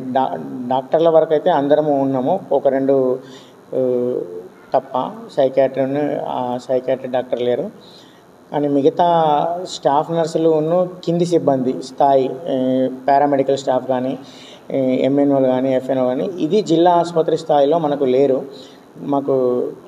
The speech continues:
స్టాఫ్ నర్సులు కూడా కొంచెం అవసరం ఉంది, ఇంకా ఎక్కువ మంది. మేము, ఆ, దాని గురించి కూడా ప్రభుత్వం దృష్టిలో ఉంది. ఇప్పుడు టీఎస్పీఎస్సీ ద్వారా స్టాఫ్ నర్సుల సెలక్షన్ల ద్వారా మాకు రావడానికి ఆస్కారం ఉంది కాబట్టి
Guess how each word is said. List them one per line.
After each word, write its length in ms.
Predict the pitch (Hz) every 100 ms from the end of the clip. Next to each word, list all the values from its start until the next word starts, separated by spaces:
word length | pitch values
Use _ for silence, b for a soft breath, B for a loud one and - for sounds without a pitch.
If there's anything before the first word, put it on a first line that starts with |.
| 180
స్టాఫ్ 640 | - - - - 143 143 165
నర్సులు 300 | 170 165 156
కూడా 160 | 160
కొంచెం 420 | 185 160 156 151 151 160
అవసరం 380 | 151 147 170 170
ఉంది, 220 | 151 156
ఇంకా 280 | 147 139 151
ఎక్కువ 260 | 139 135 139
మంది. 340 | 131 127 175 B B B B B - -
మేము, 580 | - 147 147 147 139 135
ఆ, 100 | 139 135 - 147 135 127
దాని 380 | 131 135 143
గురించి 300 | 147 156 151
కూడా 480 | 151 170 175 135 135 - - -
ప్రభుత్వం 380 | 139 135 139 151
దృష్టిలో 280 | 143 143 143
ఉంది. 120 | 143
ఇప్పుడు 160 | 143 143
టీఎస్పీఎస్సీ 680 | 143 143 147 147 151 143 139
ద్వారా 220 | 139 139
స్టాఫ్ 320 | 143 131 131
నర్సుల 240 | 139 143
సెలక్షన్ల 540 | 135 135 131 147 135 135
ద్వారా 340 | 131 127 175 B B B B -
మాకు 420 | 139 135 135 131
రావడానికి 540 | 127 131 135 135 135 151
ఆస్కారం 440 | 131 - 139 131
ఉంది 160 | 131 127
కాబట్టి 400 | 123 123 190